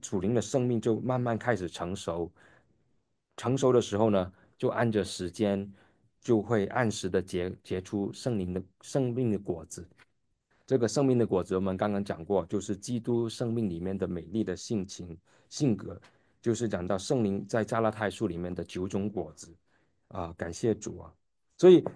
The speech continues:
我们如果用一个比较在属灵经历的一个例子来解释的话呢，我们就是可以这样子说啊，就是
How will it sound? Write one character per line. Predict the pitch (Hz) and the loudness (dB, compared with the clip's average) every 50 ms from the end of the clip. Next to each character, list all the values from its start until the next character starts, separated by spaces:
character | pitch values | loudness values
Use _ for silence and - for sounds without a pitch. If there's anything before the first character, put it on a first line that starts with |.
| - - - | -14 -2 4
我 | 131 | 6
们 | 131 131 139 156 175 | 8 10 10 8 8
如 | 127 135 156 | 6 6 8
果 | 165 175 143 123 123 - - | 10 10 10 10 8 6 6
用 | - 170 165 151 143 - - - _ _ _ _ _ | 8 8 8 8 4 0 -4 -14 _ _ _ _ _
一 | 147 165 | -2 2
个 | 151 147 131 123 120 113 - _ _ _ _ | 6 8 10 10 8 6 4 _ _ _ _
比 | - 110 98 | 0 0 2
较 | - 143 139 135 127 117 107 - - - | 4 4 4 6 6 4 4 0 -4 -4
在 | - 143 135 120 - - - _ _ _ _ _ | 0 0 2 2 0 -4 -10 _ _ _ _ _
属 | - - - 113 104 | -10 -2 2 2 4
灵 | 98 104 113 113 | 4 4 2 2
经 | 110 156 165 165 165 | 4 6 8 10 10
历 | 165 160 147 | 10 10 10
的 | 117 113 104 | 8 6 6
一 | 101 117 127 | 4 4 2
个 | - 117 107 107 | 4 4 4 4
例 | 107 143 139 127 | 4 2 0 -2
子 | - - - 95 87 | -4 -4 -6 -6 -4
来 | 87 87 98 | -4 -4 -4
解 | 101 - 101 85 | -4 -2 -4 -4
释 | 85 - - | -4 -4 -2
的 | 107 - 95 | 0 0 0
话 | 90 - 107 104 98 | 0 2 2 2 2
呢， | 92 87 85 87 - _ _ _ _ _ _ | 2 -2 -6 -8 -16 _ _ _ _ _ _
我 | - 101 | -2 0
们 | 98 95 95 101 101 | 2 2 2 0 2
就 | 123 123 110 | 2 2 2
是 | 113 123 113 107 - _ _ _ _ _ _ _ _ _ _ _ _ - - 107 | 4 2 0 0 -2 _ _ _ _ _ _ _ _ _ _ _ _ -14 -10 -4
可 | 104 98 107 | 0 2 2
以 | 131 120 | 2 2
这 | 98 117 | 2 2
样 | 120 110 | 2 2
子 | 101 98 - | 0 -2 -6
说 | - - 113 101 95 87 | -8 -4 -2 0 0 -2
啊， | 85 - _ _ _ _ _ | -4 -10 _ _ _ _ _
就 | - 131 127 | -2 -2 2
是 | 110 139 123 110 104 | 4 6 6 6 4